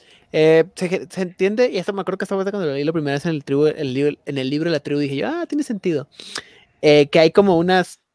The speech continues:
como tres, eh, divisiones importantes entre los fiano. Eh, la de los guerreros, en la mayoría fo-, formado por parte de los,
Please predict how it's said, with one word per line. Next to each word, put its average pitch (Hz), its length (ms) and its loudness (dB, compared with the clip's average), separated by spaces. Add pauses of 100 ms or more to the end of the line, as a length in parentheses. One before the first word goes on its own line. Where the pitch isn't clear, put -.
como 143 180 -6
tres, - 720 0
eh, 147 240 -2
divisiones 151 640 -4
importantes 143 720 -6
entre 127 240 -8
los 120 180 -6
fiano. 151 360 -2 (760)
Eh, 131 420 6
la 131 240 2
de 139 60 2
los 135 140 0
guerreros, 151 440 2 (100)
en 123 180 -8
la 123 80 -2
mayoría 127 540 -2
fo-, 131 260 -16
formado 127 440 -4
por 127 160 -6
parte 131 400 -2
de 127 120 0
los, 110 600 -6